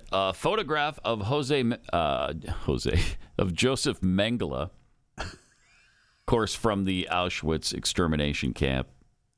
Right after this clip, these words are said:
uh, who was responsible for thousands and thousands of Jews dying. In one of the last social media posts that he shared on the site,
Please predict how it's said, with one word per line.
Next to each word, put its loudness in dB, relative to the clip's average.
uh, 0
who 2
was 0
responsible -2
for -2
thousands -2
and -6
thousands 0
of -8
Jews -2
dying. 0
In 4
one 0
of -2
the 0
last -2
social 0
media 0
posts -4
that 2
he -2
shared 0
on 0
the -2
site, -2